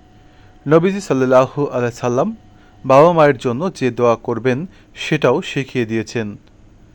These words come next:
"রাব্বির হামহুমা কামা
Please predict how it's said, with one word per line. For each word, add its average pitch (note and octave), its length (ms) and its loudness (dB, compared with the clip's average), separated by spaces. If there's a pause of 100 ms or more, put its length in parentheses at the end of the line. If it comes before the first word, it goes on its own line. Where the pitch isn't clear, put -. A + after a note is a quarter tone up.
(520)
"রাব্বির B2+ 460 0 (100)
হামহুমা A#2+ 580 -4 (320)
কামা A2+ 340 -2